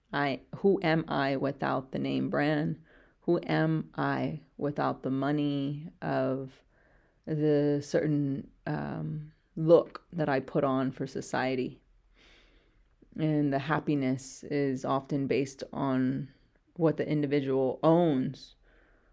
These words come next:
rather than knowing that they have everything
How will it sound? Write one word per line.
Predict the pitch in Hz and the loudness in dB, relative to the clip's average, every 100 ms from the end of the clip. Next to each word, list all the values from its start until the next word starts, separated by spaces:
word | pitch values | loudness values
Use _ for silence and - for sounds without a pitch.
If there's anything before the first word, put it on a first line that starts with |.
| _ | _
rather | 156 139 139 135 | 4 4 4 2
than | 135 135 | 0 0
knowing | 135 131 131 | 0 0 0
that | 131 131 - - _ | 0 -4 -8 -20 _
they | - 143 | -4 0
have | 139 135 - | 0 -2 -2
everything | 127 139 139 - 151 - 156 | -4 -4 -6 -6 -6 -6 -10